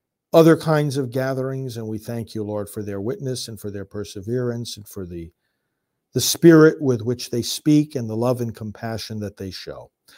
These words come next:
Bless our entire movement, Lord. Bless those that are working against these amendments. Bless those that are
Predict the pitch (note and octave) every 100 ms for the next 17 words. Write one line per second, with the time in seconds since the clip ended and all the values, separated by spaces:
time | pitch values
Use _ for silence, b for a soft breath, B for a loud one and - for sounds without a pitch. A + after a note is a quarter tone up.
0 | B G#3+ B3+ D4+ G#3+ F3 D#3 G3+ F#3 C#3+
1 | C3+ A#2 A#2+ B2+ B2+ C#3+ A#2 C3+ - C#3+
2 | C3 B2+ A#2 A#2+ B2 C3 A2+ A2+ A#2 -
3 | C3 G#2 A2 A#2 C3 C3 C3 - B2 A#2
4 | - A#2+ A2 A2+ G#2+ G2+